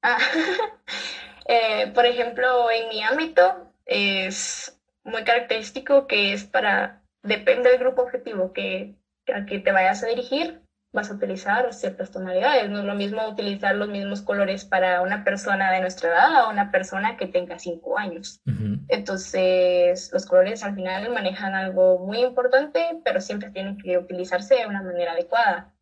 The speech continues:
Speaker 1: sea por su personalidad, por
Speaker 2: Ujú.
Speaker 1: sus gustos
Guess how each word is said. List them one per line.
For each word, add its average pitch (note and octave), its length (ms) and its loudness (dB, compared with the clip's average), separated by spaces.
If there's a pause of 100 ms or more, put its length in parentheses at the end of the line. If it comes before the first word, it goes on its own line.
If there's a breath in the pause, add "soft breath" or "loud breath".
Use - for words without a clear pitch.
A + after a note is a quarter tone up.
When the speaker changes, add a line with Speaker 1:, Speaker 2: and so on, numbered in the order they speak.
(140)
Speaker 1:
sea F3+ 420 0
por E3+ 560 4
su E3+ 480 -2 (320)
personalidad, F#3 760 2 (580)
por F#3+ 380 6
Speaker 2:
Ujú. - 20 0
Speaker 1:
sus F3 240 -2
gustos D#4+ 840 2